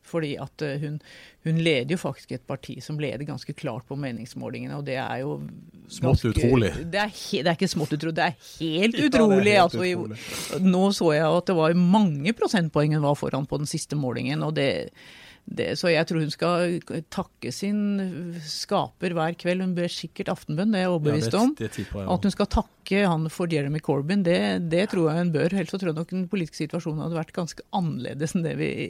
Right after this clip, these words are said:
Speaker 1: ser i dag, altså. Det,
Speaker 2: Mm.
Speaker 1: og at hun ikke har noen sånn klare utfordring, ingen klar kronprins. Det er vel kanskje ingen som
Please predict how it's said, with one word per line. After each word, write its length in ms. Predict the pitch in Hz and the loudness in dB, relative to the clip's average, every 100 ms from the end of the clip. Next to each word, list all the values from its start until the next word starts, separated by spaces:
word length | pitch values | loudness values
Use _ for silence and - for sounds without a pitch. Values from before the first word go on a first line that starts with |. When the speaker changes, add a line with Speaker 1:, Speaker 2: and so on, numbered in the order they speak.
| - | -6
Speaker 1:
ser 340 | - 160 139 151 | -4 -2 -2 -4
i 40 | |
dag, 240 | 143 143 185 | -4 -4 -4
altså. 320 | 151 - - 165 | -6 -6 -12 -6
Det, 220 | 165 - | -2 0
Speaker 2:
Mm. 60 | - | 2
Speaker 1:
og 160 | 220 254 | 4 4
at 60 | 254 | 4
hun 80 | 254 | 2
ikke 180 | 233 165 | 2 -2
har 220 | 160 - | -6 -6
noen 160 | 156 170 | -8 -6
sånn 160 | 165 - | -8 -10
klare 800 | - 226 190 147 - 143 160 175 - - - - - | -4 -4 -2 -4 -4 -2 -2 -4 -10 -20 -20 -20 -4
utfordring, 920 | 196 160 - - 139 135 151 180 175 | 0 0 -4 -4 -4 -2 -2 -2 -2
ingen 180 | - 165 | -2 -4
klar 240 | - 147 160 | -2 -2 -2
kronprins. 540 | - 143 - - 190 | -6 -10 -8 -6 -4
Det 80 | 175 | -4
er 60 | 170 | -2
vel 80 | |
kanskje 220 | 185 156 208 | -2 -2 0
ingen 240 | 165 135 | 0 0
som 160 | 156 | -4